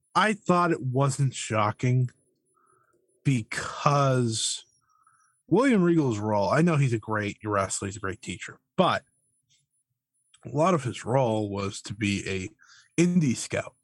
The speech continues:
of sorts. That's what he was for a long time. And they're no longer looking for independent wrestlers to fill their developmental. They're looking for athletes and,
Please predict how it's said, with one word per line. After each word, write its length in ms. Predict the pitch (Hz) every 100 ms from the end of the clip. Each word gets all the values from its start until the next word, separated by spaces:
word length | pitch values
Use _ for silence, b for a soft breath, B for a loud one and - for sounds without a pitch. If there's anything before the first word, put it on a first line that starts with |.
| _ -
of 120 | -
sorts. 440 | - - - - -
That's 500 | 98 - 156 - -
what 140 | 123
he 100 | 117
was 380 | 104 104 110 123
for 180 | - 104
a 40 |
long 300 | 101 104 120 135 -
time. 340 | 92 90 139 b b b b b b _
And 680 | - - 156 120 110 104 98 -
they're 260 | 110 123 165
no 220 | 170 156
longer 640 | 156 139 143 131 127 120 117 b b b -
looking 460 | 139 139 127 110
for 320 | - - 110 -
independent 600 | 131 117 - - 120 110
wrestlers 640 | 107 104 - 95 - - - _ _
to 120 | - 107
fill 460 | - 107 101 98 110
their 480 | 101 95 92 95 113 _ b b b b b b b _ _
developmental. 680 | 123 123 135 160 196 143 - _ -
They're 320 | 120 120 117
looking 340 | 127 127 131
for 640 | - - 98 104 107 117 113
athletes 840 | 104 101 107 - 113 135 135 - -
and, 400 | 104 101 101